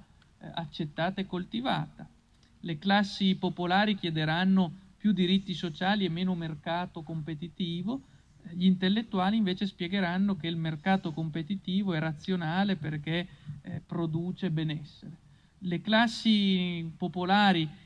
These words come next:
chiederanno più controllo dell'immigrazione per contenere, eh, i salari, eh, e non vederli precipitare, per garantire, eh, il sistema welfaristico. Le classi dominanti diranno invece che l'immigrazione è un magnifico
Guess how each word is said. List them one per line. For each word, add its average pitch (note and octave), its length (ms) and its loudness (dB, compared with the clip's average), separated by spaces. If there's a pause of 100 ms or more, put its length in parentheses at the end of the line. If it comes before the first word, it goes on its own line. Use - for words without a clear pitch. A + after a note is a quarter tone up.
(100)
chiederanno F#3 540 2
più G#3 220 0
controllo G3 600 0
dell'immigrazione E3+ 1300 -4
per - 240 -14
contenere, E3 840 -2 (280)
eh, - 220 -12
i F#3+ 60 -4
salari, E3 800 0 (320)
eh, - 200 -8
e D3 40 -2
non E3 140 -4
vederli E3 440 -2
precipitare, D#3+ 1040 0
per E3 180 -8
garantire, D#3+ 640 0
eh, - 600 -6
il D3 100 -2
sistema G3+ 440 -4
welfaristico. F#3 880 -4
Le G3 120 0
classi F#3+ 360 -2
dominanti G3 580 0
diranno E3 340 -2
invece F3+ 360 -2
che D#3 80 -4
l'immigrazione D#3+ 880 -2
è E3 40 -4
un E3 120 -4
magnifico E3 800 -4